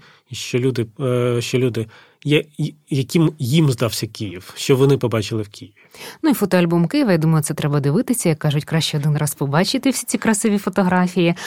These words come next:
Speaker 2: А звідки у вас фотографії? Як ви їх збирали? Просто по інтернету, чи це якісь люди приносили?
Speaker 1: Е, наша Ж Ж спільнота,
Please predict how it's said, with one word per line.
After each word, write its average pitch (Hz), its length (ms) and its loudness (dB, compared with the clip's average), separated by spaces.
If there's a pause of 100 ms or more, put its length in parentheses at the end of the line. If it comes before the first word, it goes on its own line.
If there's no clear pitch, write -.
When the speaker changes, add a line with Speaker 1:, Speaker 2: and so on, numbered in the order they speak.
(200)
Speaker 2:
А 165 80 0
звідки 214 280 -2
у - 20 2
вас 208 120 2
фотографії? 143 520 -4
Як 156 140 -2
ви 160 60 4
їх 151 80 2
збирали? 131 360 -2
Просто 175 240 -2
по 180 100 0
інтернету, 202 420 2
чи - 120 -4
це 170 120 -2
якісь 151 220 -2
люди 151 400 0
приносили? 135 560 -4
Speaker 1:
Е, 120 160 -2
наша 139 340 -2
Ж 127 120 0
Ж 135 120 2
спільнота, 127 580 -4